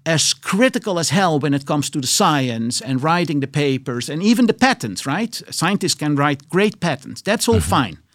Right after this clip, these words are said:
Speaker 1: But then when it comes to the, you know, the adminis-, let's call it administrative tasks, so the, the, the other stuff that is ongoing, then suddenly they lose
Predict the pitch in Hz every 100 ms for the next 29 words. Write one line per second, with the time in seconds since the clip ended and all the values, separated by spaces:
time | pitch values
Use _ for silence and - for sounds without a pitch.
0 | - - - - - 143 190 185 185 165
1 | 147 - 233 165 120 - - - - 175
2 | 147 143 131 120 - _ 131 - _ -
3 | 117 98 113 123 139 - 131 - - 139
4 | 160 151 147 147 - - 190 143 151 170
5 | 170 147 - 185 175 139 - 147 101 -
6 | - - - - 156 160 - 139 147 -
7 | 143 147 202 226 - 160 101 - - 131
8 | 131 131 117 151 190 226 240 220 _ -
9 | - - 151 156 - 254 233 214 208 147
10 | 135 151 180 240 294 285 -